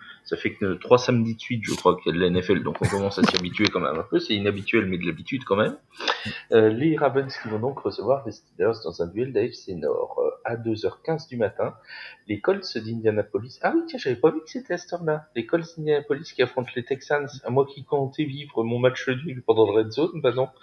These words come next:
ce sera en pleine nuit. Voilà, c'est, c'est, voilà. Bon, bah, comme ça, on sera, on sera au courant. Ce qui veut dire que Jacksonville sera renseigné sur le résultat de ses, ses adversaires avant de jouer.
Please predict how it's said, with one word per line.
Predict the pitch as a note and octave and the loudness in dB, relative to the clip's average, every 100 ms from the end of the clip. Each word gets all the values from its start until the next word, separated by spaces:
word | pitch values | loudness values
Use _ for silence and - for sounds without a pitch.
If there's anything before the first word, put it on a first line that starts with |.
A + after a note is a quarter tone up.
| - - - - | -16 -16 -16 -8
ce | A2 | -6
sera | G#2 A2 | 4 4
en | |
pleine | A2+ D#3+ C#3+ C#3+ | 6 2 2 -2
nuit. | C#3+ - _ | -6 -12 _
Voilà, | - A2+ A#2 - | 4 4 4 -2
c'est, | A#2 A2+ A2+ A2+ | 0 2 0 -4
c'est, | - - | -8 -6
voilà. | F#2+ E2+ F#4 | -4 0 2
Bon, | G4+ | 2
bah, | G2+ G#2 | 2 2
comme | G#2+ | -2
ça, | - G#2 | 2 2
on | - - | 2 -2
sera, | - C#2 - - - - | -2 -2 -4 -8 -12 -14
on | - | -12
sera | - F#2 | 0 0
au | |
courant. | - G2+ B3+ | 2 -2 -2
Ce | - | 0
qui | A#2+ | -2
veut | |
dire | A#2+ - | -2 0
que | A#2+ | 0
Jacksonville | G2+ A#2 - A#2+ A#2 F3+ | 2 0 0 -6 -6 -10
sera | - - | -12 -8
renseigné | B2+ A#2+ - C3 D#3+ | -4 -4 -4 -6 -6
sur | - A#2 | -4 -4
le | |
résultat | A2+ A2+ A2 G#2+ C#3+ | -2 -2 -4 -2 -2
de | |
ses, | - A2+ G#2 G2+ | -2 -4 -4 -4
ses | G2+ G#2+ G2+ | -8 -6 -4
adversaires | G2+ G2 - A#2+ C3 - | -2 -4 -2 -4 -4 -4
avant | G#2 A#2 | -2 -2
de | G2+ | -4
jouer. | - | -12